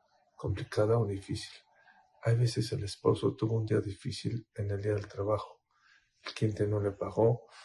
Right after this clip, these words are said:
o el pedido no se pudo surtir, o la mercancía se atoró. Igualmente, a veces la mujer está muy cansada, los hijos no la dejan dormir, no se siente bien.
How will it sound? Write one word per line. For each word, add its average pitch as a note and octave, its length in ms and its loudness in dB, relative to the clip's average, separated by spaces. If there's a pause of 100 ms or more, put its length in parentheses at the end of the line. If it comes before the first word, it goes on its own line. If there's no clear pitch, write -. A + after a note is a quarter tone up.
(340)
o G#2 80 2
el G#2 80 2
pedido G#2+ 400 2
no G#2 140 0
se G2 460 -4 (220)
pudo G#2 500 0
surtir, - 600 2 (500)
o A2+ 80 -8
la G#2 100 0
mercancía G2 520 -2
se - 140 -6
atoró. G#2+ 600 -4 (520)
Igualmente, D3+ 520 6
a D3 40 10
veces C#3+ 340 4
la B2 80 8
mujer A#2+ 540 2
está - 220 -6
muy A2+ 160 -2
cansada, A2+ 560 2
los G#2+ 240 -6
hijos G#2+ 200 -4
no A2+ 140 2
la G#2+ 100 0
dejan G#2 280 -2
dormir, A2 500 -2 (480)
no A#2 100 -4
se - 160 -6
siente - 360 -4
bien. B2 440 4